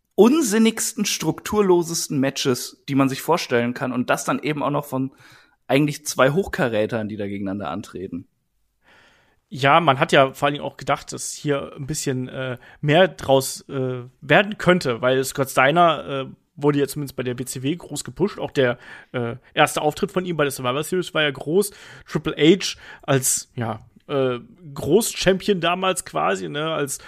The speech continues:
Speaker 2: World Heavyweight Champion, der hier alles repräsentiert hat, ähm, war da ja auch noch gut drauf eigentlich. Natürlich, da war er schon wirklich noch sehr massiv und massig, aber das Match der beiden, du hast halt gemerkt, dass Scott Steiner nach kürzester Zeit nicht mehr konnte und Triple H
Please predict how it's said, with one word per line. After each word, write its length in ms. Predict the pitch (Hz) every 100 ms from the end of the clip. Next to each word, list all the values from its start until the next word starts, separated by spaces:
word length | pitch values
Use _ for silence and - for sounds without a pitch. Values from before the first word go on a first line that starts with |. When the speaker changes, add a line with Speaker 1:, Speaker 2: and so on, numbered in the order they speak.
| - _
Speaker 2:
World 220 | 143 139
Heavyweight 400 | 151 190 180 160
Champion, 340 | 175 175 175
der 120 | 156 143
hier 140 | 143
alles 260 | 143 147 139
repräsentiert 580 | - 143 127 - 160
hat, 160 | 196 185 - - -
ähm, 220 | - 135 127 - -
war 120 | 135
da 100 | 135
ja 80 | 147
auch 140 | 147 220
noch 260 | 190 -
gut 260 | 151 147 -
drauf 240 | 190 247
eigentlich. 300 | - 131 127
Natürlich, 300 | 143 185 180
da 180 | - 143
war 100 | 170
er 120 | 156
schon 180 | - 156
wirklich 160 | 147 -
noch 160 | 135
sehr 320 | - 139 147 123 _ _
massiv 420 | 156 - 190 220
und 120 | 170
massig, 460 | 139 139 - 226 - - - -
aber 320 | 139 135 123 - - -
das 160 | -
Match 160 | - -
der 100 | 151
beiden, 320 | 131 131 131 - -
du 80 | 143
hast 100 | 139
halt 120 | 165
gemerkt, 340 | 143 139 151 147
dass 120 | -
Scott 160 | 139 127
Steiner 280 | 143 139
nach 140 | 151 135
kürzester 320 | 170 156 139
Zeit 180 | 139 147
nicht 100 | 135
mehr 80 | 135
konnte 300 | - 147 165
und 120 | 139
Triple 280 | 143 - 147
H 220 | 160